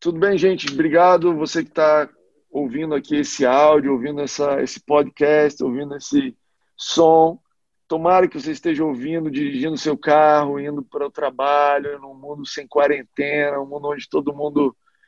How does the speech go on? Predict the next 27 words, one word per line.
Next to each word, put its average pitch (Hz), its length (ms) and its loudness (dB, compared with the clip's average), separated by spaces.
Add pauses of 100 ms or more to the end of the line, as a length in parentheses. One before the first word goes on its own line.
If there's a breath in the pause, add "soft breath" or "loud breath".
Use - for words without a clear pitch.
(340 soft breath)
pode 143 280 4
se - 160 0
abraçar, 143 760 2
apertar 139 480 -4
a 135 60 -2
mão. 143 360 -4
É 143 60 -2
um 151 160 -2
sonho, 139 340 -6
parece 139 360 0
um 160 80 -4
sonho 165 520 2
distante, 156 840 0 (580)
um 151 160 -2
mundo 165 260 2
onde 165 120 0
você 165 100 -2
pode 160 180 4
abraçar 165 520 4
as 160 120 2
pessoas 151 480 -2
sem 156 200 -4
medo 139 260 -4
de 135 140 0
pegar 139 260 2
a 139 40 -4
doença. 127 420 -10